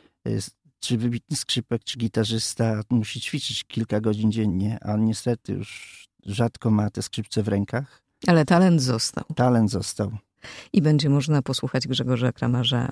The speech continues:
Speaker 2: podczas benefisu. E, panie Eugeniuszu, będzie też osoba, której, mm, pan dużo zawdzięcza, jeśli chodzi o, mm, sprawy zdrowia i, i,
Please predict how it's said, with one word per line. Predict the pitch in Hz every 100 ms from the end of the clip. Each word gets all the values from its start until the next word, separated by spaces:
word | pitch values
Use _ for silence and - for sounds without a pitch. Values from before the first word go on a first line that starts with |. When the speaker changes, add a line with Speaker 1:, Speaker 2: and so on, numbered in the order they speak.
| -
Speaker 2:
podczas | - - - 127 - - 135
benefisu. | 135 123 127 - - - - - - - - _ _ -
E, | 180 170
panie | 202 196
Eugeniuszu, | 185 208 220 175
będzie | 156 190 208 196
też | - 196 - - - - - -
osoba, | 175 - 202 190 190
której, | - 180 180 170 156 -
mm, | - 160 156 151
pan | 180 170
dużo | 190 180
zawdzięcza, | 180 147 180 190 180
jeśli | 170 - 165
chodzi | 175 156 151
o, | 156 156 151
mm, | 151 160 - 175
sprawy | - 170 156 156
zdrowia | 147 156 165 135 127 123 135
i, | 139 139 -
i, | 139 139